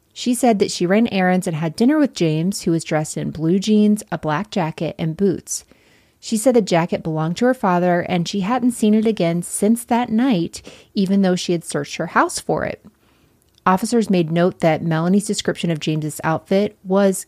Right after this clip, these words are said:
a complete contradiction to what James told them he was wearing, which was gym pants and camo boots. After dinner, James left the house around seven P M and told Melanie he was going to a friend's house. But by the time he got home,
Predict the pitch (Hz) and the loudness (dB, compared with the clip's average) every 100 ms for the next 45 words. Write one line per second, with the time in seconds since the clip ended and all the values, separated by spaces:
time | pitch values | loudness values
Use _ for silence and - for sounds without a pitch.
0 | - 180 180 175 277 370 - 175 160 156 | -6 -4 -2 -2 0 0 2 -2 0 -4
1 | 151 - 151 156 - 170 180 170 208 226 | -6 -4 -4 -2 -2 0 0 2 4 4
2 | - 190 165 160 156 - 156 - 277 311 | 2 -2 0 0 -4 -4 -6 -2 2 4
3 | 185 202 - 208 - 170 160 - _ - | 4 2 0 -2 -2 -2 -2 -6 _ -6
4 | 165 160 175 156 - - 180 180 - 254 | -4 -2 -2 -4 -6 -6 -6 -4 0 4
5 | 220 170 104 - - - _ _ _ _ | 4 2 -4 -6 -12 -14 _ _ _ _
6 | _ _ _ _ - 202 - 214 185 175 | _ _ _ _ -4 -4 0 2 2 4
7 | 214 214 180 185 190 196 247 202 175 - | 2 2 0 0 0 -2 -2 0 -2 -4
8 | 175 160 160 165 190 214 233 196 165 170 | -6 -6 -2 -2 -2 -2 -2 -2 -2 -6
9 | - - _ - 175 220 226 214 196 202 | -10 -20 _ -4 -2 2 4 4 4 2
10 | 190 175 - 165 156 156 151 - 226 233 | 0 -2 -2 -4 -4 -4 -6 -2 2 2
11 | 214 156 - - - _ - 190 202 196 | 2 -2 -4 -14 -18 _ -2 0 2 2
12 | - 185 175 175 - 233 233 233 | 2 0 0 -2 -2 2 4 4